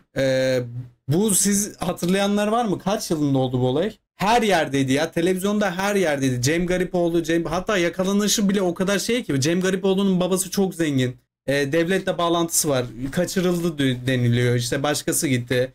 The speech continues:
Cem Garipoğlu yakalanamıyor. İlk başta babasıyla bir yere gidiyor. Ondan sonra polisler, e, polise gelip bir ay, iki ay, üç ay sonra mı, kaç ay sonra hatırlamıyorum. Kendi teslim oluyor deniyor. E, sonra Cem Garipoğlu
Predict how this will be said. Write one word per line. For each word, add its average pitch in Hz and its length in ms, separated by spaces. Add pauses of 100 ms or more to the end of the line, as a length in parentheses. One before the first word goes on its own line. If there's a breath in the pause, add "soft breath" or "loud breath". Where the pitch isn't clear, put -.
(160)
Cem 175 240
Garipoğlu 175 460
yakalanamıyor. 165 880
İlk 139 220
başta 139 280
babasıyla 147 520
bir 156 60
yere 151 180
gidiyor. 131 320
Ondan 165 300
sonra 175 260
polisler, 170 540 (420)
e, 143 400
polise 170 380
gelip 170 280 (120)
bir 160 220
ay, 165 160
iki 160 220
ay, 160 120
üç 160 200
ay 165 160
sonra 156 260
mı, 143 180
kaç 147 260
ay 147 140
sonra 139 240
hatırlamıyorum. 143 540
Kendi 165 340
teslim 131 340
oluyor 117 420 (300)
deniyor. 123 600 (440)
E, 131 380 (140)
sonra 165 640 (240)
Cem 175 260
Garipoğlu 170 840